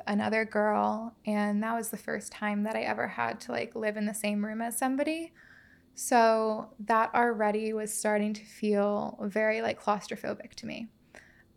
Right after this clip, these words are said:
Um, and that's when I started to go on the one website where men would kind of pay money for, like, your company and stuff like that.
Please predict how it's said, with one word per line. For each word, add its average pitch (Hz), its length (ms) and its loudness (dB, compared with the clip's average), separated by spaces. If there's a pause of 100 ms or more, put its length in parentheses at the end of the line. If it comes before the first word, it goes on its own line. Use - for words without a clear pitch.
Um, 202 480 2
and 214 160 0
that's 208 320 2
when 226 100 2
I 220 120 0
started 214 420 0
to 214 120 -8
go 202 680 0 (460)
on 208 540 0
the 208 100 0
one 233 180 6
website 214 600 2 (420)
where 208 260 6
men 202 260 6
would 208 140 -4
kind 208 300 -2
of 208 180 -2
pay 202 240 -2
money 208 400 0
for, 208 220 -2
like, 214 260 -2
your 233 80 -4
company 208 480 -4
and 214 140 -6
stuff - 240 -4
like 208 200 -4
that. 208 400 -4